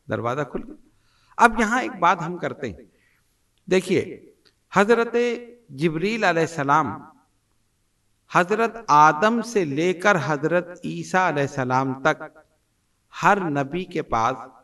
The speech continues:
अल्लाह तबारक व तआला का पैगाम वही लाते रहे, वही लाते थे ना और वापस जाते थे। तो क्या कभी ऐसा हुआ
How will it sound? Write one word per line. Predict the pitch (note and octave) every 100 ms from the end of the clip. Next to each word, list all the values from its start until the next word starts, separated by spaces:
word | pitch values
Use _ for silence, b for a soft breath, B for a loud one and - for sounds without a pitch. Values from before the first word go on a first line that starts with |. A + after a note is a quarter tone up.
| -
अल्लाह | D3 F3+ E3+
तबारक | F#3 B2 A#2+ C3+ A#2+
व |
तआला | A2+ A2+ A#2 B2+
का | A#2+ A#2+
पैगाम | - G#2+ G#2 A2+ B2+ D#3 C3+ A2
वही | A2+ G#2+ D#3+ E3
लाते | G2 F#2 A#2+
रहे, | B2+ B2+ C3+ _ - _ _ _ _ _ _ _ _ _ _ _ G2+
वही | B2
लाते | C#3 B2+ G3+
थे | G#3
ना | A#3+
और | B3 D#3 G#2+
वापस | A2+ - F#3
जाते | A3 A3 A3+
थे। | - _ _ _ _ _ _ _ -
तो | E3+
क्या | G3 F#3+
कभी | G3 G3+
ऐसा | F#3+ - G3
हुआ | E3 D3